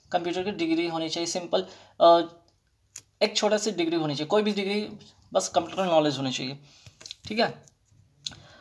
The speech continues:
अब देखिए, सबसे पहले हम इसकी बात करते हैं फटाफट सिलेबस, ठीक है।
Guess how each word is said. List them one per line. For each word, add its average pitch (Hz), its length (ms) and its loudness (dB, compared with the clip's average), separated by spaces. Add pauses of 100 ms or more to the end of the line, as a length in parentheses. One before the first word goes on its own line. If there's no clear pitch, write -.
(200)
अब 226 80 8
देखिए, 262 180 6
सबसे 247 240 -2
पहले 240 180 0
हम 214 160 -4
इसकी 214 200 -6
बात 175 180 4
करते 180 200 -2
हैं 180 80 -4
फटाफट 180 360 0 (160)
सिलेबस, 165 520 4 (360)
ठीक 214 140 -6
है। 214 140 -6